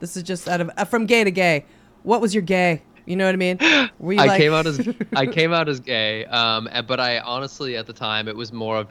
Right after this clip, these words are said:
Speaker 2: I didn't even know a lot about the community. I just, I, th-, I just thought that that was, like, my only option in a weird way, and I was like, "I'm just gonna say that."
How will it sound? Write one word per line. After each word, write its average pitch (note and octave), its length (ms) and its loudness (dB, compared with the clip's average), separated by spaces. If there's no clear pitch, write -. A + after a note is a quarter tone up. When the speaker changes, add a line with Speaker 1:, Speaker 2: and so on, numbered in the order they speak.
Speaker 2:
I A2+ 160 0
didn't A#2 200 -4
even G#2 260 -6
know G2+ 360 -2
a A2 60 -4
lot G#2 220 0
about G2+ 300 -2
the B2 60 -4
community. B2 560 0
I A2 160 2
just, G#2+ 200 -4
I, G#2+ 260 0
th-, A2 200 -12
I G#2+ 220 0
just G#3 220 -10
thought G2+ 200 -6
that F3+ 100 -20
that F3+ 180 -10
was, G#2 140 -10
like, G2+ 180 -10
my A2 160 -2
only G2 320 -6
option G#2 420 0
in A#2 120 2
a A#2+ 60 0
weird B2+ 280 2
way, C#3+ 420 0
and A2 300 4
I A2 40 0
was A2+ 120 -4
like, A#2 140 0
"I'm G3 140 0
just F#3+ 140 -4
gonna C#3+ 140 -4
say A#2 240 -4
that." G#2 320 -2